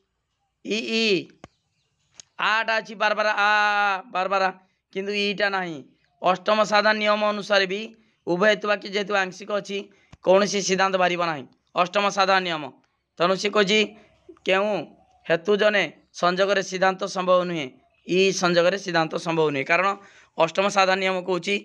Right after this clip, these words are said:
ଉଭୟ ହେତୁ ବାକ୍ୟ ଆଂଶିକ ହୋଇପାରିବନି ବା ବିଶେଷ ହୋଇପାରିବ ନାହିଁ। କିନ୍ତୁ ଏଠି ଉଭୟ ହେତୁ ବାକ୍ୟ ଇ ଥିବା ଯୋଗୁଁ ଆଂଶିକ, ତେଣୁ ସିଦ୍ଧାନ୍ତ ନିଶ୍ଚିତ ହେବ ନାହିଁ। ତାପରେ ଦେଖ ପିଲାମାନେ, ଇ ତର୍କ ବାକ୍ୟର ସମବର୍ତ୍ତନ କ'ଣ? ଇର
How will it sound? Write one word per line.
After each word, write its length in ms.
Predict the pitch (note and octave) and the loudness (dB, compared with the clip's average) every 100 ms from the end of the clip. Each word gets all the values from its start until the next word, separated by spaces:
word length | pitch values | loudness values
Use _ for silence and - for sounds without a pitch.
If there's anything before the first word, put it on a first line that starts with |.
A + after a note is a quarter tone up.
| - _ - | -10 _ 2
ଉଭୟ 200 | E3 F#3 | 4 6
ହେତୁ 180 | G3 G3 | 6 4
ବାକ୍ୟ 220 | F#3 F#3 F#3+ | 0 2 0
ଆଂଶିକ 340 | F3 E3 F#3+ | 0 -4 -4
ହୋଇପାରିବନି 460 | G3 F#3 F#3+ F#3+ F#3+ F#3+ _ _ | -2 0 0 0 -4 -10 _ _
ବା 100 | D3+ E3 | 0 2
ବିଶେଷ 280 | E3+ F#3+ E3+ | 2 -2 -2
ହୋଇପାରିବ 320 | E3+ E3 D3 | 0 0 0
ନାହିଁ। 180 | C#3 B2+ - _ _ _ | -6 -8 -16 _ _ _
କିନ୍ତୁ 180 | - F3 | -4 0
ଏଠି 120 | F#3+ G3 | 4 4
ଉଭୟ 260 | F3 E3 F#3 | 4 4 4
ହେତୁ 200 | F#3+ F#3+ | 4 2
ବାକ୍ୟ 220 | F#3 F#3 F#3+ G3 | 0 2 2 2
ଇ 120 | F#3 F#3+ F#3 | -2 -4 -4
ଥିବା 220 | F#3 F3 | 0 0
ଯୋଗୁଁ 300 | F3 F#3 F#3 F#3+ _ _ - | 0 -4 -6 -10 _ _ -6
ଆଂଶିକ, 340 | E3+ E3+ D#3+ D3 | -6 -4 -6 -4
ତେଣୁ 240 | E3+ F#3 G3+ - _ | -2 -2 -4 -12 _
ସିଦ୍ଧାନ୍ତ 340 | - E3 F3 E3+ | -2 0 2 0
ନିଶ୍ଚିତ 280 | D#3+ E3+ D#3+ | -2 0 0
ହେବ 140 | C#3+ | 0
ନାହିଁ। 180 | B2+ B2+ E3 _ _ _ _ _ _ _ - - _ _ _ _ | -2 -6 -16 _ _ _ _ _ _ _ -20 -20 _ _ _ _
ତାପରେ 180 | E3+ F#3 | 0 2
ଦେଖ 140 | G3 G#3+ | 2 2
ପିଲାମାନେ, 340 | G#3 G#3 G3+ G3 - _ _ _ _ - | 0 0 -2 -4 -10 _ _ _ _ -4
ଇ 100 | F#3 A3 | -2 2
ତର୍କ 240 | A3 G#3 A3 | 2 0 -2
ବାକ୍ୟର 280 | G#3 G#3+ G#3 | -2 0 0
ସମବର୍ତ୍ତନ 600 | G3+ F#3+ G3+ G3+ G3+ G#3 | -2 -4 -2 -4 -2 -2
କ'ଣ? 220 | G3+ G#3 F#3 D#3 | 2 2 2 -2
ଇର 180 | G3 | -2